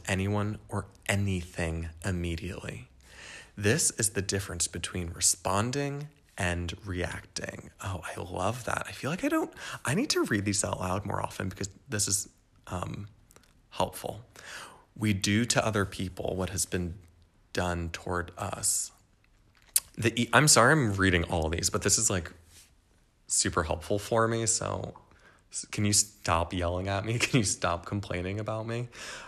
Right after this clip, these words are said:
Um, that's the story I just told myself.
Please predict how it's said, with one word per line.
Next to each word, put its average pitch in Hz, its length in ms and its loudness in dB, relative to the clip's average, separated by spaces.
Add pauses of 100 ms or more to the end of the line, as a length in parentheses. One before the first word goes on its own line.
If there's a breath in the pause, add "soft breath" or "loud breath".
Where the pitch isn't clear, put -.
(140 loud breath)
Um, 80 340 -2 (1040 loud breath)
that's - 220 6
the 85 60 2
story 85 380 0
I 82 80 0
just - 200 0
told - 200 -6
myself. - 500 -2